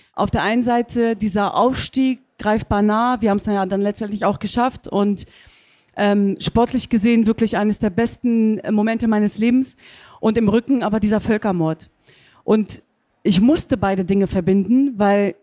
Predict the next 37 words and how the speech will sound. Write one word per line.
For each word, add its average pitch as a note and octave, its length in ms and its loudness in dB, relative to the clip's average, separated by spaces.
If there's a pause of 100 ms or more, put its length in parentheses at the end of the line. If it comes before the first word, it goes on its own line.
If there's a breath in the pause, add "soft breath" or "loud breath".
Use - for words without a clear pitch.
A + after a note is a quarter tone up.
(140)
ich G3 140 0
sonst, A3+ 240 0
glaub G#3 160 0
ich, G3+ 100 -2
nicht G#3 160 -8
klargekommen F#3 580 -2
wär. D#3+ 300 -4
Ich E3+ 80 -8
musste A3+ 240 0
das G#3 160 0
irgendwie G#3+ 300 -2
verarbeiten. F#3+ 640 -2
Und D#3 100 -8
ich - 140 -12
war G#3+ 320 -2 (920 soft breath)
sehr, B3 240 4
sehr A#3 160 2
glücklich A#3 400 2
und G#3 100 0
sehr G#3+ 140 2
froh B3+ 200 2
darum, A3+ 440 2 (520 soft breath)
dass G#3 160 0
ich G3 120 0
Mitspielerinnen G#3+ 640 2
hatte, A#3 440 0 (300 soft breath)
aber G3 220 2
auch G#3+ 140 0
einen A3 80 0
Verein A#3 420 0
hatte, A3+ 460 0 (360 soft breath)
der G#3+ 100 0
das G#3 160 -2
sehr A3+ 160 0
ernst A#3 340 -4
genommen E3+ 320 0
hat G#3+ 360 -4